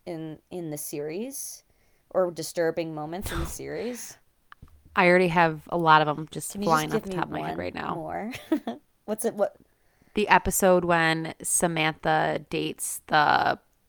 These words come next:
Speaker 2: black guy and his sister
Speaker 1: Oh,
Speaker 2: is the
Speaker 1: yeah, yeah,
Speaker 2: chef.
Speaker 1: yeah, yeah, yeah. Oh, I can't wait till we get to that
Speaker 2: Oh.
Speaker 1: episode. That is a deeply problematic episode.
Speaker 2: Oh, when you start th-, talking about
Speaker 1: Mm-hmm.
Speaker 2: race in this
Speaker 1: Mm-hmm.
Speaker 2: show,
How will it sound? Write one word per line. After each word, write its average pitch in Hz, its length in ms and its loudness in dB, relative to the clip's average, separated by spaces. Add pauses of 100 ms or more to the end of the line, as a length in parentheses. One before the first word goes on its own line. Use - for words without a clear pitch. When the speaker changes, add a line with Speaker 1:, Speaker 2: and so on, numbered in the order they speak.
(420)
Speaker 2:
black 160 240 2
guy 170 240 8
and 180 160 0
his 165 100 -6
sister 160 460 -6
Speaker 1:
Oh, 196 80 10
Speaker 2:
is 190 80 8
the 175 60 0
Speaker 1:
yeah, 156 180 4
yeah, 143 40 0
Speaker 2:
chef. 151 220 4
Speaker 1:
yeah, 98 260 -2
yeah, 117 200 0
yeah. 85 100 0
Oh, 220 840 12
I 185 100 12
can't 185 240 0
wait 170 120 0
till 220 220 4
we 180 80 4
get 175 120 -2
to 160 40 -6
that 104 180 -2
Speaker 2:
Oh. 101 40 -2
Speaker 1:
episode. - 420 -8
That 160 160 0
is 151 260 -8
a 160 60 -8
deeply 147 420 -6
problematic 107 720 -8
episode. - 540 -12
Speaker 2:
Oh, 185 240 10
when 185 160 6
you 240 100 6
start 311 280 8
th-, - 120 -10
talking 202 260 6
about 175 140 4
Speaker 1:
Mm-hmm. 185 160 -4
Speaker 2:
race 156 460 2 (100)
in 190 140 0
this 202 160 4
Speaker 1:
Mm-hmm. 220 100 2
Speaker 2:
show, 233 460 6